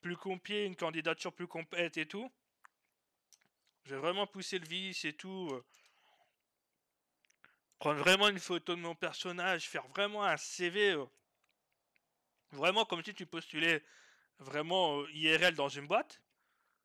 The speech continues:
Donc, je vais vraiment faire ça et tout, euh, tranquille, je vais, euh, bah, après, il faut que je vois, euh, parce que j'ai quelqu'un, tu vois, je connais quelqu'un qui est, euh, qui, qui est dans l'immobilier, hein.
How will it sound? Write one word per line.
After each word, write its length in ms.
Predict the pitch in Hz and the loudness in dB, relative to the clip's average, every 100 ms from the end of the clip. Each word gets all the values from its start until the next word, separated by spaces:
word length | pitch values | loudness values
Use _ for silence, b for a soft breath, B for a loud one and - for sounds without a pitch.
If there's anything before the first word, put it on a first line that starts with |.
| _ _ _ - | _ _ _ -8
Donc, 100 | 139 | -6
je 140 | 127 | -2
vais 60 | 135 | -2
vraiment 280 | 147 190 196 | 0 0 2
faire 220 | 180 170 | 4 4
ça 320 | - 165 165 | 2 2 2
et 80 | 147 | -2
tout, 420 | - 170 175 165 147 | -6 -10 -6 -2 -2
euh, 120 | 135 | -4
tranquille, 520 | - 156 151 175 175 | -6 -8 -8 -6 -6
je 80 | 151 | -4
vais, 80 | 143 | -2
euh, 220 | 135 139 b b b b | -2 -4 b b b b
bah, 100 | - | -2
après, 180 | 147 185 | 0 4
il 60 | 175 | 4
faut 140 | 170 | 2
que 280 | 151 165 160 | 0 2 4
je 100 | 139 | 2
vois, 640 | 156 170 170 160 147 143 | 6 8 10 10 10 8
euh, 60 | 135 b b b | 4 b b b
parce 160 | - 139 | -8 -6
que 140 | - | -2
j'ai 180 | 143 156 | -2 0
quelqu'un, 580 | 156 156 - 165 156 147 - | 0 -4 -4 -6 -6 -8 -6
tu 80 | |
vois, 160 | 160 165 | 2 2
je 80 | - | 2
connais 240 | 151 143 | -4 -6
quelqu'un 500 | 131 143 135 160 156 | -6 -8 -2 0 0
qui 320 | 151 - 160 156 | -2 -10 0 6
est, 280 | 170 170 | 8 8
euh, 260 | 156 139 127 123 b b b b b b _ _ _ _ | 6 2 -2 -8 b b b b b b _ _ _ _
qui, 360 | - 131 127 120 | -12 -10 -10 -12
qui 120 | - | -10
est 140 | 143 147 | -4 -2
dans 140 | 139 | -2
l'immobilier, 760 | 135 135 127 123 120 135 147 139 | -4 -6 -8 -10 -12 -4 -2 -2
hein. 340 | 123 127 123 | -4 -8 -10